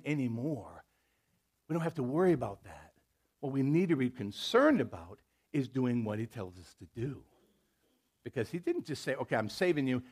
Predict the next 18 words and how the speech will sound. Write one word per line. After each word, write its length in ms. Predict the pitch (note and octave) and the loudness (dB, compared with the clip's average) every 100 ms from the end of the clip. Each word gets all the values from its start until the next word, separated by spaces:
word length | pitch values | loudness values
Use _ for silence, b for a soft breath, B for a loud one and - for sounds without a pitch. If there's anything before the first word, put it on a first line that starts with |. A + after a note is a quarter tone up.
| B | B
now 120 | D3+ | 2
I'm 120 | C#3 | 4
leaving 200 | C#3 C3+ | 2 2
you 100 | B2+ | 2
on 160 | B2 A#2 | 2 0
your 120 | A2+ | 0
own 180 | A2 G#2+ | -2 -2
on 100 | F#2 | -6
this 200 | F2+ - | -10 -14
earth." 180 | D2+ - _ _ _ | -16 -18 _ _ _
No, 80 | D3+ | -2
no, 100 | A#3 | 0
no. 220 | A#3+ D#3 B B - | 2 2 B B -6
He's 180 | A#2+ A2 | -4 -4
going 140 | A2 | -6
to 100 | G#2+ | -6
save 320 | - A#3 G3+ | 4 6 6
us. 180 | D#3 - | 2 -4